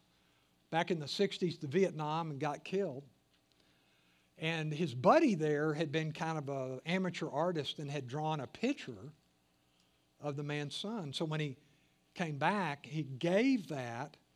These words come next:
to the father. And it wasn't particularly,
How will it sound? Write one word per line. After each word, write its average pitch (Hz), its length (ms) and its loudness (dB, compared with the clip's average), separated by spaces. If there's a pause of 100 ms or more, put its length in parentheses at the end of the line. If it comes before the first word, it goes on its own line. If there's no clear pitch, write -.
(640)
to 156 340 0
the 143 120 -6
father. 156 800 -4
And 143 320 -6
it 156 180 -2
wasn't 170 260 2
particularly, 139 760 -2